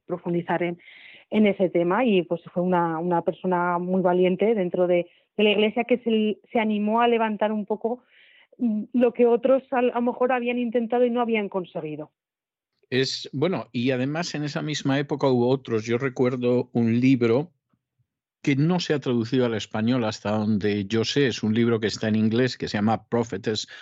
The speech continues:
Speaker 2: of Health, Profetisa de Salud, que escribió
Speaker 1: Ujú.
Speaker 2: también un médico adventista, que era el doctor Numbers, al que le dejaron, como a Walter Rea,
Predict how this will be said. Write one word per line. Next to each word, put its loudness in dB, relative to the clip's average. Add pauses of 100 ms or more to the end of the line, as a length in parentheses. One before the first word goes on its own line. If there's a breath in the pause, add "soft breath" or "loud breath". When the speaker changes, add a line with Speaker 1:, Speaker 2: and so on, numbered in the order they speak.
(120 loud breath)
Speaker 2:
of -8
Health, -2
Profetisa -4
de 0
Salud, 0 (540 loud breath)
que -2
escribió 0
Speaker 1:
Ujú. -8
Speaker 2:
también 0
un -2
médico -2
adventista, -4
que -6
era -2
el -4
doctor -2
Numbers, -2
al -2
que -4
le -2
dejaron, -2
como -6
a -2
Walter -2
Rea, 0